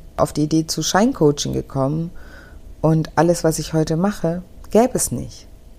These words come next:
Apropos Coaching-Ausbildung, ich starte ja auch am zweiten Oktober meine Ausbildung zum Scheincoach. Und wenn dir dein Bauchgefühl irgendwie sagt, das wäre was für dich,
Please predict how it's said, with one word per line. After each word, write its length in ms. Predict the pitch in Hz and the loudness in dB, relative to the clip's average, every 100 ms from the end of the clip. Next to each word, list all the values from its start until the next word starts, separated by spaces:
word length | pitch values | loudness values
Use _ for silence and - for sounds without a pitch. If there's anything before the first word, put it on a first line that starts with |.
| - - - | -20 -14 -2
Apropos 440 | 165 180 165 170 | 2 2 4 2
Coaching-Ausbildung, 1040 | 160 196 208 165 95 135 - 127 127 139 143 | 6 6 8 4 0 0 0 -2 -2 -4 -6
ich 100 | - | -4
starte 320 | 160 160 160 | -2 0 -2
ja 140 | 156 | -2
auch 140 | 151 - | -2 -2
am 100 | 156 | -2
zweiten 360 | - 151 - | 2 2 0
Oktober 460 | - - - 170 160 | -6 -4 0 2 2
meine 340 | 147 165 151 | 2 0 0
Ausbildung 580 | - 123 - 139 147 151 | -2 -4 -4 -4 -4 -4
zum 160 | - 135 | -6 -4
Scheincoach. 840 | - 139 143 - - - - - - - - - - - - | 0 0 0 -2 -6 -6 -10 -16 -18 -20 -20 -20 -20 -20 -8
Und 120 | 139 151 | 0 2
wenn 160 | 160 | 4
dir 200 | 160 160 | 4 4
dein 240 | 147 139 143 | 4 2 4
Bauchgefühl 580 | 165 - - - 156 | 4 2 -4 -4 -2
irgendwie 300 | - 143 135 | 0 0 -2
sagt, 360 | 139 151 160 - | 0 0 0 -4
das 200 | 143 - | -6 0
wäre 220 | 151 160 | 2 2
was 200 | 135 - | 0 -4
für 140 | - 135 | -6 -4
dich, 360 | 151 190 - | -4 -6 -10